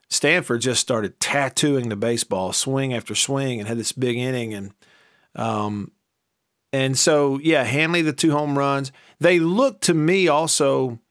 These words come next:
like a team that has, <sighs> I, it's weird to say this after just watching a T V game, but they just look like a team that has that really great chemistry.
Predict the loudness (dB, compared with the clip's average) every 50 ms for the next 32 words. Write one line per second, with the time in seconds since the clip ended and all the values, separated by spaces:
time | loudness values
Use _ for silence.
0 | _ _ _ _ _ _ _ _ 0 2 2 2 2 -2 -2 0 0 2 2 2
1 | 2 2 0 0 2 2 4 2 2 0 -4 _ _ _ _ _ _ _ _ _
2 | _ _ _ _ _ _ _ -4 -2 0 2 2 4 4 4 4 4 2 2 0
3 | 0 -2 -4 -6 _ _ _ -4 -4 -4 -4 -6 -10 _ _ _ _ -10 -10 _
4 | _ _ _ _ _ _ _ _ _ _ _ -2 0 2 2 2 4 4 4 2
5 | 2 4 4 4 4 2 0 0 0 -2 -2 -2 -4 -2 -2 -2 0 0 0 0
6 | 0 -2 -4 -6 -4 -4 -2 0 0 0 0 0 -2 0 0 0 0 0 0 -2
7 | -4 -6 -4 -2 0 0 0 0 -4 _ _ _ _ _ _ _ _ _ 0 2
8 | 2 2 0 0 0 -2 -2 0 0 0 0 2 0 2 2 2 0 0 2 2
9 | 2 2 2 0 0 0 0 2 2 4 4 4 2 2 0 0 0 2 2 2
10 | 0 -2 _ -4 -2 0 0 0 0 -2 -2 -2 -4 -8 -10 -12 _